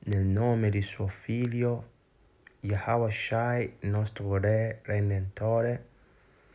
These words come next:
e Salvatore. Mi do più onori agli apostoli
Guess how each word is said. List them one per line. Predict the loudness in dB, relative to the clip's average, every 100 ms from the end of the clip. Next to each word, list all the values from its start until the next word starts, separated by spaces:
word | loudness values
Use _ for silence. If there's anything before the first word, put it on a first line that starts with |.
| -20 -20 -20 _ _
e | -8
Salvatore. | -4 -2 0 0 0 0 0 -2 -4 -8 _ _ _ _ _ _ _ _ -20 -20 -20 _
Mi | -2 2 2
do | 4 2
più | 2 0 0
onori | 2 4 4 4 2 0 -8 -14 -16 _ -20 _ -20 _ _ _ -4
agli | 0 2
apostoli | 0 0 2 2 2 -4 -2 0 -2 -6